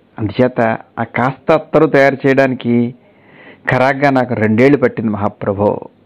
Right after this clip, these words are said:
అని వివరించి చెప్పాడు అతను. ఇది విని అక్కడి వారు దాని విశిష్టత, విలువ ఊహించుకుని చాలా ఆనందించారు. కానీ "ఆశ్చర్యమా?" అని అడిగాడు ముందు దివాన్జీ మెల్లగా.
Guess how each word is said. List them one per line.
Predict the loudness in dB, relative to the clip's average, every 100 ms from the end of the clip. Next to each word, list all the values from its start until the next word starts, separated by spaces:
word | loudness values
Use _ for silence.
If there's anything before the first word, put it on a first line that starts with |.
| _ _
అని | 0 2 2 -2 -4
వివరించి | 0 0 -2 -4
చెప్పాడు | -8 -6 -6
అతను. | -8 -16 -20 -20 _ _ _ _ _ _ _ _ _ _ -20 -20 -20 -2 0
ఇది | 2
విని | 4 6 6 4 0 _ -10
అక్కడి | -2 2
వారు | 2 2 2 -2 -6 _ _ -2
దాని | 0 2
విశిష్టత, | 0 0 -2 0 2
విలువ | 2 4 4 4 4
ఊహించుకుని | 2 2 0 0 0 2 0 -4 -4
చాలా | -2 0
ఆనందించారు. | 0 0 0 -2 -4 -6 -8 _ _ _ _ _ _ _ _ _ _ _ _ -2
కానీ | 0 2 2 0 -2 -10 _ _ _ _ _ _ _ _ _ _ -6
"ఆశ్చర్యమా?" | -4 -2 0 2 2 0 -2 -10 _ _ -6
అని | -2
అడిగాడు | 0 2 0 0
ముందు | -2 0
దివాన్జీ | 0 0 0 -4 -8 -12 -14
మెల్లగా. | -8 -6 -6